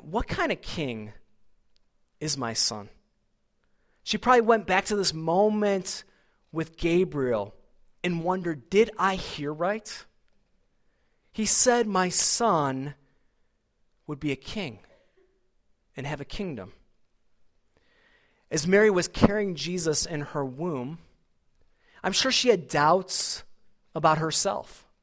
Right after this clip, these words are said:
maybe even pre-mommy guilt. "Who am I to be carrying this expected king? Look at me.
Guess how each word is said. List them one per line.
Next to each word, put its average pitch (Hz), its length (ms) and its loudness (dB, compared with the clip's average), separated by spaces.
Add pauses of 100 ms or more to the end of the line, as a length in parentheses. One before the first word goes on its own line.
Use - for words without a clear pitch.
(120)
maybe 180 220 0
even 180 260 -4
pre-mommy 175 880 -2
guilt. 135 680 -4 (880)
"Who 277 200 2
am 214 140 2
I 196 480 0 (520)
to - 120 -10
be 180 120 -4
carrying 180 680 -4 (300)
this 165 200 0
expected - 840 -4 (420)
king? 123 340 -10 (1000)
Look 262 200 0
at 214 160 0
me. 156 360 -6